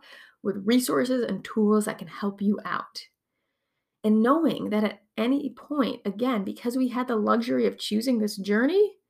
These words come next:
it's like this choose your own adventure book here, we can call on resources when you need this, okay? No one said you couldn't have, like, some phone that worked in the middle of a Sahara Desert to call, call up some friends for help. If you really wanna be efficient, you'll bring a guide with you.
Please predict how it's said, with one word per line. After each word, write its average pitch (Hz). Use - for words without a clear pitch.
it's -
like -
this 214
choose 269
your 285
own 247
adventure 240
book 196
here, 214
we 277
can 320
call 285
on 277
resources 190
when 95
you -
need 76
this, -
okay? 214
No 294
one 294
said 302
you 240
couldn't 277
have, 240
like, 214
some 208
phone 254
that 190
worked 233
in 214
the 214
middle 214
of 202
a 202
Sahara 202
Desert 214
to 214
call, 208
call 214
up 214
some 202
friends 240
for 208
help. 220
If 214
you 262
really 208
wanna 330
be 330
efficient, 330
you'll 294
bring 311
a 233
guide 196
with 165
you. -